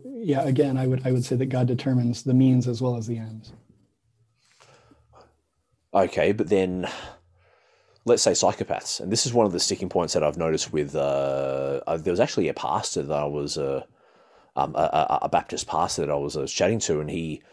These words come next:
Speaker 2: he basically said that psychopaths don't exist. Yes, that psychopaths are people who are just, um, people who have hardened their own hearts against God. And so, well, no, hold on. If you look at the neurology,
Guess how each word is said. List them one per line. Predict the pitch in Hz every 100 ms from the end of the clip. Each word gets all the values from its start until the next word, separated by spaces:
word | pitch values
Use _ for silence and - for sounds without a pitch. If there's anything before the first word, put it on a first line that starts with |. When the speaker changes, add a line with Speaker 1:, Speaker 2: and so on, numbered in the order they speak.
| - -
Speaker 2:
he | - 165
basically | 151 - 107
said | 92
that | 80
psychopaths | - 85 - 80 -
don't | - 73
exist. | 52 - - - - - _ _ _ _ _ _ _ _ _ _ _ _ _ _ -
Yes, | 87
that | 101
psychopaths | - 117 131 117 98 87
are |
people | - 90 95
who | 95 85
are | 76
just, | 87 78 - - -
um, | 82 76 76 76 73 73 - - - - - _ _
people | 127 123 139
who | 107
have | 90
hardened | - 90 90 90
their | 80 -
own | 85 76
hearts | 82 73 -
against | - 71 -
God. | 78 65 - - _ _ _ _ _ _ _ _ _
And | 76
so, | 80 85
well, | 78 82
no, | 80
hold | 78 85
on. | 78
If | 82
you | 95
look | 110 107
at |
the | 85
neurology, | 87 76 80 135 127 76 60